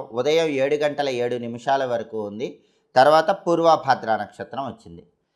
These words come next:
శుక్రవారం శతభిష నక్షత్రంతో కలిసి వస్తే సౌమ్య యోగం ఉంటుంది. ఈ సౌమ్య యోగం సర్వ సౌఖ్యాలను కలిగింపజేస్తుంది. కాబట్టి ఉదయం ఏడు గంటల ఏడు నిమిషాల్లోపు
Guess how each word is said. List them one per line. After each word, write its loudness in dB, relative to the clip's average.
శుక్రవారం 2
శతభిష -4
నక్షత్రంతో -4
కలిసి -6
వస్తే -6
సౌమ్య -2
యోగం -4
ఉంటుంది. -16
ఈ -8
సౌమ్య 0
యోగం 0
సర్వ 0
సౌఖ్యాలను -4
కలిగింపజేస్తుంది. -10
కాబట్టి -4
ఉదయం 2
ఏడు 2
గంటల -2
ఏడు 0
నిమిషాల్లోపు -4